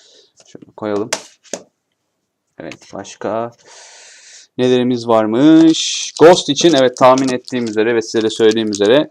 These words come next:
U S B kablosu vermişler. Bir de U S B kablosu vermişler abi. Çok iyiler ya. Normal U S B kablosu falan vermez kimse.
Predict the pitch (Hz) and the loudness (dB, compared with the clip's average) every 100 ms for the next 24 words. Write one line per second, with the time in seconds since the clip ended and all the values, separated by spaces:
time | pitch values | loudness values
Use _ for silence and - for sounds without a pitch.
0 | 110 120 113 - 127 131 - 120 110 110 | -2 -2 -2 -2 0 -2 -2 2 2 2
1 | - 113 98 98 - 135 156 180 160 156 | 0 2 2 -2 -2 0 0 2 2 2
2 | 175 - 160 160 175 120 - 123 117 101 | -2 0 0 0 -2 -2 -2 -2 0 -2
3 | 143 147 160 123 101 95 98 117 _ _ | -6 -4 -2 0 2 2 -2 -6 _ _
4 | _ _ _ - - 117 143 160 156 - | _ _ _ -20 -6 -2 2 2 0 -4
5 | 139 160 151 147 - 139 143 139 147 156 | -10 -6 -6 -8 -6 -4 -2 0 0 -2
6 | - 107 - | -6 -12 -12